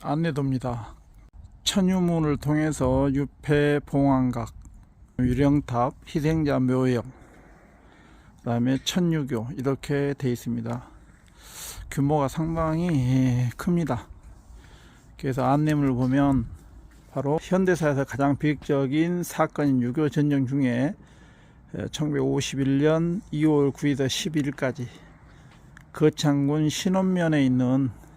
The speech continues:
양민들을 국군이 학살해서 이것을 추모하기 위해서 이천사 년에 준공돼서 지금에 이르고 있습니다.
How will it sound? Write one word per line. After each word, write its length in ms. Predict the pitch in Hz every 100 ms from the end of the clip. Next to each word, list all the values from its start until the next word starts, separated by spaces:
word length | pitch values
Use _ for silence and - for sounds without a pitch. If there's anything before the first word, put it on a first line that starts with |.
| - - - - - - - -
양민들을 720 | 131 143 151 156 139 143 147 131 - - - - -
국군이 640 | - 165 - 156 147 139 120 - - -
학살해서 680 | - 151 - 160 143 127 123
이것을 520 | 127 139 139 160 190 - - - - - _ -
추모하기 500 | - 196 175 165 143
위해서 540 | 139 135 151 151 175 190 - 190 120
이천사 600 | 147 143 160 143 - 160
년에 680 | 156 151 143 156 165 170 175 -
준공돼서 960 | - 139 143 143 127 123 131 123 127 135 - - - - - -
지금에 600 | - 120 131 131 143 139
이르고 280 | 120 123 123
있습니다. 500 | - 123 117 117